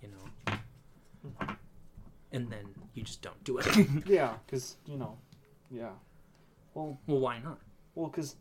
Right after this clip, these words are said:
Speaker 2: I started this to just be a distraction and be fun. I didn't really wanna fully commit. I just wanted
Speaker 1: Well, that's
Speaker 2: to be a
Speaker 1: why we
Speaker 2: side
Speaker 1: don't
Speaker 2: thing.
Speaker 1: do this, though.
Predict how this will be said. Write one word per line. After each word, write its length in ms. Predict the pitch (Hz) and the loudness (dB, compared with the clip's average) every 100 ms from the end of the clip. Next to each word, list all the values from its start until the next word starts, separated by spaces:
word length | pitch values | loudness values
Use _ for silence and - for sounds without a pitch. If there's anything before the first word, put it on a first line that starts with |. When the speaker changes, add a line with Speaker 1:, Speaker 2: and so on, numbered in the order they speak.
| - - | -6 0
Speaker 2:
I 100 | 185 | 0
started 380 | - 208 165 131 | 2 2 4 2
this 240 | 160 - | 0 0
to 100 | 135 | -4
just 280 | 131 127 - - - - | -6 -6 -8 -14 -16 -10
be 160 | 139 135 | -6 -4
a 40 | |
distraction 720 | 120 - - 113 127 - 117 | -4 -6 -6 -6 -6 -8 -10
and 100 | 104 104 | -10 -10
be 100 | 104 | -12
fun. 360 | - 117 107 | -8 -8 -6
I 80 | 101 | -8
didn't 200 | 107 101 | -8 -10
really 180 | 113 110 | -10 -10
wanna 240 | 110 107 - | -10 -12 -12
fully 240 | - 113 107 | -10 -10 -10
commit. 380 | - 104 107 - - | -12 -12 -12 -14 -16
I 60 | 113 | -12
just 180 | 110 - | -10 -6
wanted 80 | - | 0
Speaker 1:
Well, 80 | 226 | 2
that's 180 | 262 - | 2 0
Speaker 2:
to 60 | |
be 80 | 151 | 0
a 40 | |
Speaker 1:
why 120 | 139 120 | 2 2
we 60 | |
Speaker 2:
side 140 | 113 117 | -2 -6
Speaker 1:
don't 140 | 107 | -10
Speaker 2:
thing. 100 | 107 | -12
Speaker 1:
do 120 | 113 151 | -12 -12
this, 200 | - | -12
though. 120 | - | -14